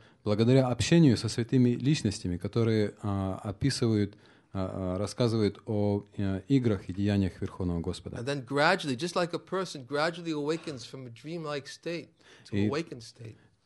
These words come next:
Speaker 1: И тогда постепенно, так же как человек постепенно, э, переходит, э, просыпается, переходит от своих сновидений к, э, бодрствующему состоянию.
Speaker 2: In the same way, the gr-, gradually the householder,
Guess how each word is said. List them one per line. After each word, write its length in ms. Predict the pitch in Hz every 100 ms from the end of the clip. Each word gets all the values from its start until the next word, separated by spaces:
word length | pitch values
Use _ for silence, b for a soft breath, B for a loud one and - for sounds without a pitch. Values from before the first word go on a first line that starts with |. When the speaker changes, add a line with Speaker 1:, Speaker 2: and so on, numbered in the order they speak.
| _ _ -
Speaker 1:
И 260 | 131 110
тогда 360 | 110 110 120 127
постепенно, 640 | - 120 117 117 156 143 98
так 160 | 107
же 80 | 104
как 120 | 113
человек 280 | 104 117 113
постепенно, 800 | - 110 - - 139 127 110 95 -
э, 160 | 101 95
переходит, 480 | 107 98 - 107 107
э, 160 | 95 90
просыпается, 760 | 104 101 - 120 123 113 -
переходит 480 | - 95 - 104 98
от 160 | 95 95
своих 300 | - 101 98
сновидений 640 | - 95 98 110 104 95
к, 160 | 90 -
э, 380 | 95 90 90 87
бодрствующему 840 | 87 87 123 - - 98 90 90
состоянию. 500 | 87 87 - 85 80
Speaker 2:
In 60 | 127
the 60 | 127
same 280 | - 151
way, 180 | 160 156
the 80 | 123
gr-, 160 | 113 131 131
gradually 480 | 127 135 156 156 160
the 120 | 139 117
householder, 640 | 147 170 - 180 156 135